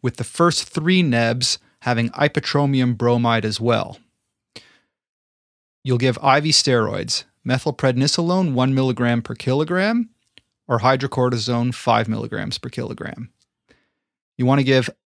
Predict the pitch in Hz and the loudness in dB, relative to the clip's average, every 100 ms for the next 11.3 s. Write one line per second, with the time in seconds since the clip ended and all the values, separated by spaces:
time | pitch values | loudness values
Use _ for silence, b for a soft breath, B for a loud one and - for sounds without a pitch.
0 | - 123 - 135 151 165 170 143 143 151 | -4 -4 0 2 2 2 2 4 2 2
1 | - 135 131 127 131 113 113 113 127 160 | 0 0 2 2 0 -2 -2 0 0 0
2 | - - _ _ 170 117 110 - - 139 | -2 -8 _ _ -2 -2 -2 -8 -8 -2
3 | 143 151 135 135 135 131 131 123 113 - | 0 0 2 2 2 2 2 0 -4 0
4 | 120 110 107 104 113 180 - b b b | 0 0 -2 -2 -2 -4 -10 b b b
5 | - 147 139 127 113 107 - - - 147 | -2 0 0 0 -2 -6 -8 -8 0 4
6 | 143 143 143 123 110 113 110 107 107 101 | 4 4 2 -4 -4 -2 -2 0 -2 -4
7 | 104 - - - _ _ _ b b b | -6 -6 -10 -12 _ _ _ b b b
8 | b b _ _ 139 147 156 165 _ _ | b b _ _ 2 2 0 -6 _ _
9 | - 131 120 120 110 147 165 196 196 135 | -10 -4 0 0 0 0 2 0 0 -2
10 | 123 123 117 113 107 - 131 160 135 131 | 0 0 0 -2 -2 0 2 2 0 0
11 | 127 208 | 0 -2